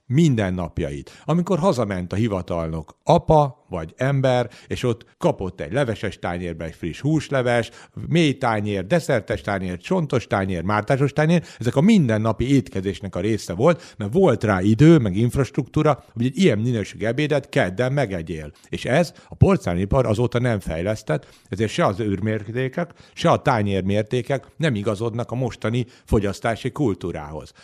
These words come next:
Mert most már nincsen reggeli, ebéd, vacsora, nem es-, úgy esznek az emberek, mint az oviba, hanem esznek valamikor,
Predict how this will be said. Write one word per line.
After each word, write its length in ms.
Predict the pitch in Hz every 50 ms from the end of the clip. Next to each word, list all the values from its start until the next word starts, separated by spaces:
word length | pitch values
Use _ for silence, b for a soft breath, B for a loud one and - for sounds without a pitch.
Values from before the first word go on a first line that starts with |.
| b b
Mert 200 | 104 104 98 104
most 180 | 123 120 -
már 140 | 139 151 170
nincsen 380 | 202 226 202 127 - - 80 78
reggeli, 460 | 98 98 95 90 90 90 90 92 92
ebéd, 300 | 95 87 95 92 85 80
vacsora, 380 | 92 98 90 - - 95 98 92
nem 140 | 104 113 127
es-, 140 | 120 104 - - - 92 104
úgy 140 | 101 98 104
esznek 280 | 95 - - 101 92
az 100 | 95 85
emberek, 380 | 98 95 90 92 92 90 90 -
mint 180 | 101 95 87 101
az 100 | 87 -
oviba, 520 | - 123 107 92 107 98 95 95 117 120 - B B B
hanem 200 | B 123 135 160 175
esznek 420 | 175 165 135 - 110 107 95 -
valamikor, 640 | 101 95 95 110 117 135 139 131 - 170 180 180